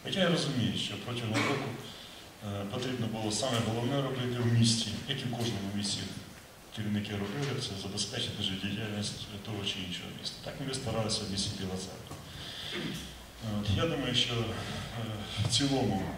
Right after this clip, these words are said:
по місту, е, сьогодні нормально працюють школи, нормально працюють дитячі садочки. Хоча ми починали і лікарні, хоча ми починали рік цей із дефіцитом бюджету,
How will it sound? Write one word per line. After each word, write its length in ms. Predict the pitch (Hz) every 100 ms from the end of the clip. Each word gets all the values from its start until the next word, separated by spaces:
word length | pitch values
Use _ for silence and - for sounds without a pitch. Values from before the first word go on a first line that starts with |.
| -
по 80 | 113
місту, 400 | 110 110 - 101
е, 680 | 98 104 - 110 98 98 95 92 - - -
сьогодні 400 | - 110 101 98 98 - - - - -
нормально 340 | 107 110 107 98
працюють 400 | 98 95 101 98
школи, 340 | - 156 147 131
нормально 260 | 107 110 104 101
працюють 320 | 101 98 101
дитячі 340 | 98 101 98 95
садочки. 460 | 107 117 156 - - - - - - - - - - - - 117
Хоча 420 | 120 120 110 107 - - - -
ми 80 | 120
починали 460 | 117 - 117 113 113 117
і 40 | 104 98 92 101
лікарні, 400 | 123 165 160 139 117 -
хоча 140 | 107 110
ми 40 |
починали 600 | 110 117 117 113 107 104 101 104
рік 200 | 117 120
цей 220 | - 104 92 - - - -
із 80 | 110
дефіцитом 580 | 95 117 120 117 120 107 104 101 - - - - - - - - -
бюджету, 380 | 107 147 143